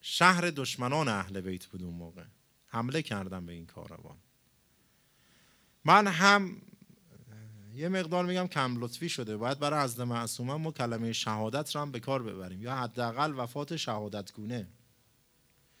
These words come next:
هم جراح مجروح شدنش رو در ساوه دیدم در تاریخ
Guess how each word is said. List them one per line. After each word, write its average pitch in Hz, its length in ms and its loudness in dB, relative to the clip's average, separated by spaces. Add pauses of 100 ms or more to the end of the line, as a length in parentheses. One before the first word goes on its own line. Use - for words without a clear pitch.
(320)
هم 196 340 6
جراح 139 560 8
مجروح 123 520 2
شدنش 170 720 2
رو 160 80 -6
در 147 180 2
ساوه 135 380 -4
دیدم 127 320 -6
در 120 140 -4
تاریخ 110 420 -10